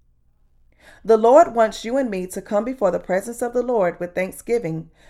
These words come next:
because he has saved us by the gospel of the water and the Spirit. And the Lord is pleased with someone like this who works by knowing and believing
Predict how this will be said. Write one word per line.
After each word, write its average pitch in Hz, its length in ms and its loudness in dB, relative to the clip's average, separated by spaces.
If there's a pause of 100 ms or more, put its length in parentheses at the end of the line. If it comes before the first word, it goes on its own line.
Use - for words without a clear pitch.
(120)
because 240 340 2
he 240 140 -10
has 214 260 0
saved 247 320 0
us 175 240 -2
by 175 160 0
the 175 120 -4
gospel 175 500 -4
of 160 120 -6
the 165 100 -6
water 175 260 -2
and 196 160 -8
the 202 80 -10
Spirit. - 560 -8 (840)
And 220 200 2
the 226 80 4
Lord 247 280 2
is 285 160 -6
pleased 233 420 -6
with 185 160 -6
someone 220 360 -2
like 208 300 0
this 180 320 0
who 220 120 -10
works 190 360 -2
by 185 160 0
knowing 202 520 -4 (220)
and 220 180 0
believing 208 600 -2